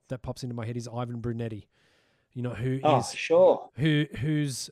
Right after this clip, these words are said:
Speaker 1: whose
Speaker 2: Yeah.
Speaker 1: work <laughs> is, is by far the, the most, I wouldn't, I don't know if I could call it self-deprecating, but it's,
Speaker 2: Yeah, what is it?
Speaker 1: it's,
Speaker 2: It's, yeah.
Speaker 1: it's, it's, um, self-nihilistic, maybe?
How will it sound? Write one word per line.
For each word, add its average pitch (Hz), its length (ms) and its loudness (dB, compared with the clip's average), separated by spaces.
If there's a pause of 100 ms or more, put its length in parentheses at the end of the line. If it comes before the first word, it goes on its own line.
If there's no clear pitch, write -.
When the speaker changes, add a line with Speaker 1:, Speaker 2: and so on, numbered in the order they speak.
Speaker 1:
whose 147 180 0
Speaker 2:
Yeah. 120 140 2
Speaker 1:
work 151 520 2
<laughs> - 40 -14
is, 151 400 2
is 156 280 -2 (260)
by 165 220 4
far 131 400 -2 (460)
the, 160 100 -6
the 147 160 -6
most, 147 640 -4
I 165 60 -2
wouldn't, 220 220 -2
I 175 100 -2
don't 220 120 -4
know 247 140 -6
if 214 120 -10
I 208 60 -4
could 160 200 -12
call 160 240 -2
it 135 80 -8
self-deprecating, 135 1040 -6 (460)
but 151 140 -2
it's, - 260 -4
Speaker 2:
Yeah, 208 180 2 (200)
what 151 200 -2
is 147 60 2
it? 160 120 -4
Speaker 1:
it's, 170 180 0
Speaker 2:
It's, 135 240 -2
yeah. 139 160 6
Speaker 1:
it's, - 240 0 (100)
it's, - 340 -4
um, 143 440 0 (640)
self-nihilistic, 196 1120 -2
maybe? 330 460 -2